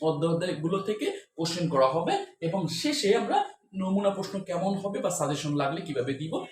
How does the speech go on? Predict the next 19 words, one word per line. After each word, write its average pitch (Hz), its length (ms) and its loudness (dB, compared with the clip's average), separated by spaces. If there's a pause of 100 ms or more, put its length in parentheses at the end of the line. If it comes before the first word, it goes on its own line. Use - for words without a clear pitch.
এবং 156 160 -2 (100)
এই, 220 460 0 (180)
আহ, 135 140 -2
চ্যানেল 151 220 4
থেকে 147 160 0
কিভাবে 143 260 0
দিব - 80 -4
একটু - 140 -8
দেখিয়ে 123 300 -2
দিচ্ছি। - 300 -12 (1600)
এবার 202 200 8
চলো 247 220 8
আমরা 208 180 10
প্রশ্ন 220 320 6
কাঠামোটা 202 440 8
ভালো 180 200 10
করে 156 160 12
দেখে - 260 6
নেই। - 180 2